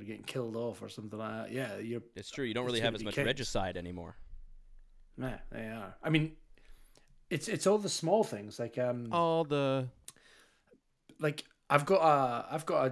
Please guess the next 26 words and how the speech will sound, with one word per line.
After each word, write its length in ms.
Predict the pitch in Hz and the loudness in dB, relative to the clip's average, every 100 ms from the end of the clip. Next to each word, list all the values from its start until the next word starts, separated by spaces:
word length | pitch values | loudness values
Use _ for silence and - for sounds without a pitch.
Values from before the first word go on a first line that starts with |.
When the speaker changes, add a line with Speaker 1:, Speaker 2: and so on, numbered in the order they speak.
| 117 | 2
Speaker 2:
your 100 | 139 | 6
Speaker 1:
jar 80 | 143 | 8
of 80 | 151 | 8
Speaker 2:
money. 220 | 202 190 | 4 2
Speaker 1:
old 360 | 135 151 147 - | 2 2 2 -4
coins. 720 | - 147 170 113 98 95 - - _ _ - | 2 6 6 2 -6 -8 -10 -12 _ _ -2
I, 140 | 143 | 0
Speaker 2:
Yeah. 160 | 160 143 | 0 6
Speaker 1:
what 120 | 185 | 6
do 60 | 185 | 6
I 40 | |
do 120 | 170 | 4
with 80 | 190 | 2
my 80 | 165 | 2
coins? 400 | 151 208 202 110 | 4 6 6 2
I 60 | 120 | -2
need 120 | 151 | -2
to 80 | 135 | -2
go 20 | |
and 80 | 135 | -2
get 120 | 131 | -2
them 200 | 139 175 | 0 0
sorted, 440 | 156 110 101 123 139 | 0 -4 -4 -4 -2
otherwise 540 | 127 127 127 117 - | 0 2 2 0 -6
they're 140 | 117 | -8
useless. 600 | 104 98 104 - 147 - | -8 -10 -10 -6 -6 -6